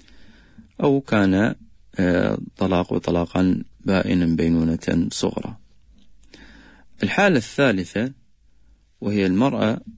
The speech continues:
التي يطلقها زوجها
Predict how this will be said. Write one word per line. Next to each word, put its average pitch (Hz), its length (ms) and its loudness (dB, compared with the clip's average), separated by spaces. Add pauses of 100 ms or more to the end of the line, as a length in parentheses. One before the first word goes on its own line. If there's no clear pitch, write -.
(480)
التي 123 680 0
يطلقها 98 1300 0 (560)
زوجها 98 1000 0